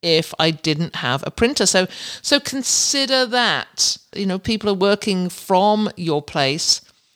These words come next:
Give them some space. Give them the means to do so, and particularly if they've still got children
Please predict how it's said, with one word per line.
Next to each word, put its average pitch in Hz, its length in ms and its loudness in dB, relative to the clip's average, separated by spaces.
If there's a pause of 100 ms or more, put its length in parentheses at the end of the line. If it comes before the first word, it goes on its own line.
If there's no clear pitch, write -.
(220)
Give 190 140 2
them 233 160 -2
some - 180 0
space. - 600 2 (420)
Give 196 240 0
them 202 160 2
the 190 80 2
means 185 640 2 (120)
to 180 140 2
do 175 340 0
so, 143 360 2
and 147 140 -6
particularly - 420 -2
if 196 80 -2
they've 190 180 0
still 190 240 2
got 170 200 -4
children 175 580 0